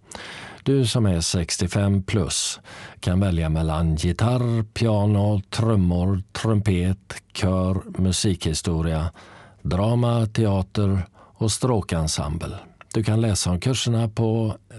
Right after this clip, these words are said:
det finns en länk här som heter Kulturskola sextiofem plus.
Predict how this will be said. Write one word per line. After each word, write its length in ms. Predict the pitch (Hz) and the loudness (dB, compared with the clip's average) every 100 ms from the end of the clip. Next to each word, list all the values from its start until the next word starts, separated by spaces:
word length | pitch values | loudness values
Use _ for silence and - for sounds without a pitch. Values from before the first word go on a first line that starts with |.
| 104 | -12
det 80 | - | -8
finns 280 | - 80 - | -4 -4 -2
en 80 | 82 | -2
länk 380 | 82 82 92 107 | 0 0 0 0
här 160 | 95 | 0
som 340 | 101 101 - 92 | 0 -2 -2 0
heter 420 | 90 - 87 87 - - - - - | 0 -2 -4 -4 -8 -16 -18 -20 -8
Kulturskola 920 | - 117 107 127 98 - 101 101 120 | -2 0 0 0 0 -2 0 0 0
sextiofem 680 | 113 120 104 110 - 73 67 | 0 -2 -2 -4 -2 -4 -4
plus. 560 | - - - - - | -8 -8 -6 -6 -8